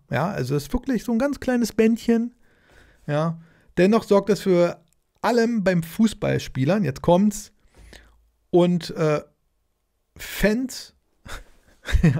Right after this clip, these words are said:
häufig für Aufsehen. <laughs> Der eine kriegt's und die anderen sind, uh, ja, geschockt, ja. Der Grund, ein Riss des Syndesmose oder der Syndesmose, sagt man ja. Die Syndesmose ist gerissen,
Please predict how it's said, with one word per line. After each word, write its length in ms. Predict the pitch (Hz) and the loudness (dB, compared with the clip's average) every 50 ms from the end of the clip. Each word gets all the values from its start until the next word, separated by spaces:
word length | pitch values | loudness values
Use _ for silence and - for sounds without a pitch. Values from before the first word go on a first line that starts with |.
| 151 - | -2 -2
häufig 280 | - 170 170 - 185 - | -2 -2 0 -2 -4 -4
für 100 | - - | -2 -2
Aufsehen. 460 | - 151 - - - - 139 135 - - | 0 0 -2 -2 -6 -4 -4 -4 -2 0
<laughs> 640 | 196 202 - 214 180 160 - - - - _ - - | 0 0 0 0 -2 -4 -8 -14 -20 -20 _ -10 -6
Der 80 | - | -2
eine 140 | - 127 127 | -2 -2 -2
kriegt's 380 | - - - 226 - - - - | -2 -2 -2 -2 -2 -4 -8 -6
und 120 | - 160 | -4 -4
die 120 | 131 - - | -2 -2 -2
anderen 260 | 147 143 160 165 147 | 0 0 2 2 2
sind, 200 | 156 160 165 - | 2 0 -2 -2
uh, 260 | 349 - - - - - _ _ _ | -4 -6 -6 -8 -12 -16 _ _ _
ja, 100 | - 135 135 | -6 -4 -4
geschockt, 420 | 170 160 - - 127 - - - | -4 -4 -4 -4 -6 -6 -6 -8
ja. 220 | 147 131 139 139 - - _ _ _ _ - _ _ _ _ _ _ | -8 -6 -8 -8 -10 -18 _ _ _ _ -20 _ _ _ _ _ _
Der 80 | 147 139 | 0 0
Grund, 300 | 131 185 254 294 - - - _ _ _ _ _ _ _ | 2 2 0 0 -2 -6 -14 _ _ _ _ _ _ _
ein 220 | 180 185 190 180 | 0 2 4 4
Riss 320 | 160 160 262 311 - - | 4 4 4 2 2 0
des 200 | - 269 220 - | -2 -2 -2 0
Syndesmose 880 | - 220 214 214 214 208 - - 180 175 175 185 190 180 151 139 135 135 | 0 0 2 2 2 0 0 -2 0 2 4 4 4 2 2 -2 -4 -2
oder 180 | 160 160 151 160 | 0 2 2 2
der 240 | 143 165 185 190 165 | 2 2 2 2 4
Syndesmose, 800 | 139 151 147 135 127 - - 131 117 117 120 117 113 - - - - _ _ - | 2 2 0 0 -2 -2 -4 -4 -4 -2 -4 -6 -6 -10 -12 -14 -16 _ _ -4
sagt 240 | - 127 127 - - | -4 -4 -4 -4 -8
man 160 | - - - | -10 -10 -10
ja. 180 | - - 143 - _ _ _ _ _ _ _ _ | -10 -12 -14 -16 _ _ _ _ _ _ _ _
Die 60 | - | -6
Syndesmose 500 | 104 110 127 127 113 - 156 170 170 151 | -4 -2 -2 -2 0 2 2 2 2 0
ist 60 | - - | -4 -8
gerissen, 420 | - 107 120 123 - - - - | -10 -8 -8 -8 -8 -10 -16 -20